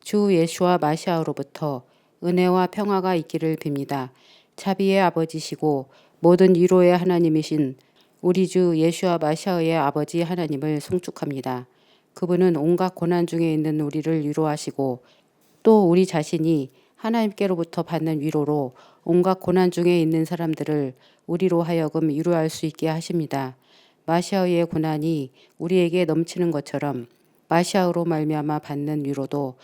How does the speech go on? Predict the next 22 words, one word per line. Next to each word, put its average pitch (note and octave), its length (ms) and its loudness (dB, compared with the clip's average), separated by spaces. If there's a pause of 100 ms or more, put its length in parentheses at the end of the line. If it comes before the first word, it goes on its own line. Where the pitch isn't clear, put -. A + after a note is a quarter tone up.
(220)
우리에게 E3 480 2
넘칩니다. C3+ 720 -6 (840)
우리가 F#3 400 0
고난받는 F3 600 2
것도 D3+ 480 -4 (280)
여러분의 E3+ 600 0
위로와 D#3 560 0
구원을 D#3+ 440 -2
위함이고 C#3+ 680 -4 (420)
우리가 F3+ 320 4
위로받는 D#3+ 600 2
것도 C#3 500 -4 (320)
여러분의 E3 580 2
위로를 E3 420 0
위함이니 C#3+ 640 -4 (360)
우리가 F3+ 360 0
겪는 D#3+ 340 -4
똑같은 F#3 540 -2
고난을 D3 560 -4 (360)
여러분이 E3+ 400 0
겪을 D#3+ 320 -4
때에 C#3+ 480 -2